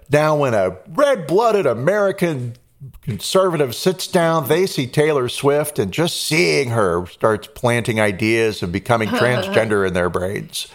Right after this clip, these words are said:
Speaker 2: Oh,
Speaker 1: Um, it's
Speaker 2: jeez.
Speaker 1: just fucking ridiculous. And here's how I tie all this to R F K, because he is absolutely fucking, uh, conspiracy theorist,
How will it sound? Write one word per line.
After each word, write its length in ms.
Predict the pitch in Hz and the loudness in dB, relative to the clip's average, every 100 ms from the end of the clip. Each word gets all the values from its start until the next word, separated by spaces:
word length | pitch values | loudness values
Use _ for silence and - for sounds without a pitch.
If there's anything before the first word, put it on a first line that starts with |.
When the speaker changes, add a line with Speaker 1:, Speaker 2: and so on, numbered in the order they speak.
| - - - | -20 -16 -6
Speaker 2:
Oh, 300 | 202 120 110 | 0 2 2
Speaker 1:
Um, 100 | 98 - | 0 -4
it's 320 | - 151 165 190 | -2 0 0 -2
Speaker 2:
jeez. 20 | |
Speaker 1:
just 180 | 170 - | -4 -2
fucking 380 | - 156 147 120 | 0 0 0 -2
ridiculous. 680 | 98 101 95 98 90 - | 0 -2 0 0 0 -2
And 260 | - 123 113 | -2 -2 0
here's 240 | 123 156 | -2 0
how 120 | 165 135 | 2 2
I 60 | |
tie 220 | - 123 | 2 2
all 180 | 110 107 | 4 2
this 180 | 101 95 | 0 -2
to 80 | - | 0
R 180 | 101 98 | 2 2
F 160 | 92 - | 0 0
K, 320 | 101 82 90 - - _ - | 0 0 -4 -14 -20 _ -2
because 520 | 117 - 110 101 - - - _ | 0 2 0 0 -6 -18 -20 _
he 760 | - 156 151 151 151 151 - - | -2 0 2 0 -2 -4 -8 -2
is 280 | 110 95 - - | 0 -2 -6 -2
absolutely 1200 | 131 131 131 - 143 127 120 76 104 101 95 95 _ _ - - - - | 0 0 -2 -2 -2 0 0 -2 -2 -2 -2 -6 _ _ -20 -18 -14 0
fucking, 880 | 131 120 120 123 113 107 110 104 - 98 | 2 2 -2 -2 -2 -2 -4 -8 -8 -2
uh, 280 | 110 98 92 | 0 0 0
conspiracy 1200 | - 87 - - 131 123 123 123 - 139 120 113 | -6 -10 -12 -6 -4 -2 -2 -4 -6 -4 -2 -2
theorist, 1160 | 110 - 127 117 117 113 113 107 - - - | -4 -4 -2 0 0 0 0 -2 -6 -10 -10